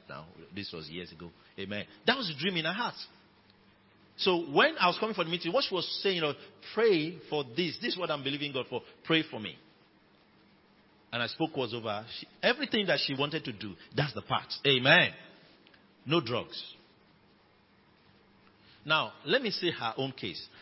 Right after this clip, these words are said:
Her issue, my, what my concern was that her own staying away from drugs was not because she's full of God's word. Hmm. It's because of the vision in her heart.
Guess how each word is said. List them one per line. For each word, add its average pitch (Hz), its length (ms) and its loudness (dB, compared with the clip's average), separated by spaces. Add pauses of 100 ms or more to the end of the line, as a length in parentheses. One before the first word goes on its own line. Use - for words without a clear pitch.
(200)
Her 165 180 -2 (180)
issue, 131 500 -4 (960)
my, 143 200 2
what 233 160 6
my 165 220 2
concern 147 320 -2
was 131 120 0
that 123 120 -2
her 151 240 -2 (140)
own 233 420 2 (580)
staying 196 360 4
away 165 180 2
from 131 160 -8
drugs 131 220 -2
was 151 160 -4
not 214 380 0
because 208 680 4 (320)
she's 143 440 -2 (520)
full 190 160 6
of 143 120 4
God's 147 220 2
word. 131 220 2 (720)
Hmm. 120 160 -10 (1400)
It's 110 140 -6
because 123 380 -6
of 113 120 -12
the 110 100 -8 (100)
vision 117 440 -6
in 98 120 -10
her 92 80 -8
heart. 92 300 -12